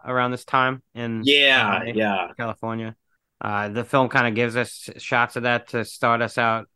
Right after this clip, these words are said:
Speaker 1: uh, like, shows going on in the restaurants and people doing their thing. I kinda like that, like, montage of, uh, images to start us out and get, get us,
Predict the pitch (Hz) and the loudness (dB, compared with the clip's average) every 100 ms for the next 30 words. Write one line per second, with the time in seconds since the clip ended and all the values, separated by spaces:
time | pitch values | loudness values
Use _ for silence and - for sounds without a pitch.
0 | - 113 107 107 98 104 104 - 110 107 | -10 -6 -4 -4 -6 -10 -10 -4 -2 -2
1 | 104 113 107 107 107 107 101 98 107 - | -4 -4 -4 -2 -2 -2 -4 -4 -4 -2
2 | 113 110 107 - 101 117 110 107 104 _ | 0 0 0 -6 -10 -10 -6 -8 -8 _
3 | - - _ 123 113 113 123 123 143 127 | -20 -20 _ -4 -2 0 0 0 2 2
4 | 113 113 123 110 107 101 - _ _ - | 2 0 -2 -2 -4 -8 -14 _ _ -12
5 | 113 113 113 110 113 107 107 - 123 120 | -2 0 0 2 2 2 -4 -10 -6 -6
6 | 107 113 113 110 117 117 117 110 110 - | -4 -2 -2 -2 -4 -2 -2 -4 -8 -12
7 | - 113 - 117 117 123 113 117 113 113 | -10 -4 0 0 0 0 0 -2 -6 -6
8 | 110 117 - 120 113 - | -4 -6 -2 0 0 -4